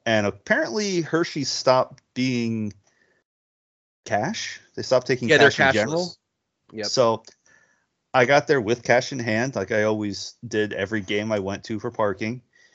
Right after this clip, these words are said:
Speaker 1: And the guy looked at my hand with cash in it, and he was like, "If you roar, I'll give you free parking." I didn't even hesitate. <laughs>
Speaker 2: For the record, you had exact change, so it's not like he had to make change. You had the exact amount.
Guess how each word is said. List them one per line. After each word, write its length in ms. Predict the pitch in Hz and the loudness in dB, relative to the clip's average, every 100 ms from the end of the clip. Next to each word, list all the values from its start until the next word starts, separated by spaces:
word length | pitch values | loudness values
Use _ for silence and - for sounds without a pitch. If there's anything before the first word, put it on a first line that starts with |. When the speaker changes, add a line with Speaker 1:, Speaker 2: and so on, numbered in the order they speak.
| _ _ _ - | _ _ _ -6
Speaker 1:
And 140 | 110 | -4
the 60 | 98 | 2
guy 120 | 110 | 2
looked 220 | 110 117 | 2 0
at 60 | 117 | -2
my 280 | 101 95 87 - _ _ _ _ | -2 -4 -6 -12 _ _ _ _
hand 400 | 110 113 117 101 - _ - - - | -4 -2 -4 -8 -16 _ -20 -14 -8
with 200 | 95 - | -8 0
cash 320 | 120 123 - | 2 2 0
in 100 | 101 | -4
it, 100 | 123 | -2
and 180 | 110 98 | -4 -4
he 140 | 101 | -8
was 140 | 98 104 | -6 -4
like, 240 | 98 92 _ _ _ _ _ _ _ _ _ _ _ - | -4 -6 _ _ _ _ _ _ _ _ _ _ _ -2
"If 500 | 104 101 98 - - | 0 0 -4 -20 -14
you 220 | 98 98 | -8 -6
roar, 480 | 90 107 123 127 120 | -2 2 6 6 4
I'll 160 | 98 101 | 2 0
give 180 | 117 | -4
you 80 | 107 | -4
free 160 | - 107 | -4 -4
parking." 460 | - 98 95 87 - _ _ _ _ _ _ _ _ _ _ _ | 0 -2 -2 -14 -20 _ _ _ _ _ _ _ _ _ _ _
I 140 | 117 | 4
didn't 240 | 120 139 117 | 4 2 -2
even 140 | 95 | -4
hesitate. 680 | 95 104 101 87 92 90 - | -4 -4 -4 -8 -8 -8 -2
<laughs> 1160 | - 466 415 392 640 - - _ _ - _ _ | -2 -2 -6 -12 -18 -20 -20 _ _ -20 _ _
Speaker 2:
For 140 | 262 | 4
the 100 | 269 | 6
record, 380 | 196 202 185 156 | 8 6 6 -4
you 120 | 151 | -4
had 160 | 165 175 | 0 0
exact 380 | 143 113 147 - | 0 2 2 2
change, 480 | - 143 143 87 | 0 0 -2 -6
so 140 | - 127 | -6 -6
it's 120 | - | -6
not 140 | 135 | -6
like 120 | 147 147 | -6 -6
he 120 | 123 | -2
had 200 | 127 123 | 0 0
to 60 | |
make 200 | 110 113 | -2 -4
change. 500 | - 107 113 95 80 | -6 -6 -6 -8 -12
You 120 | 95 104 | -8 -2
had 180 | 117 | -2
the 80 | 110 | -2
exact 400 | 107 92 104 104 | -6 -4 -6 -6
amount. 400 | 98 98 101 82 | -8 -6 -6 -10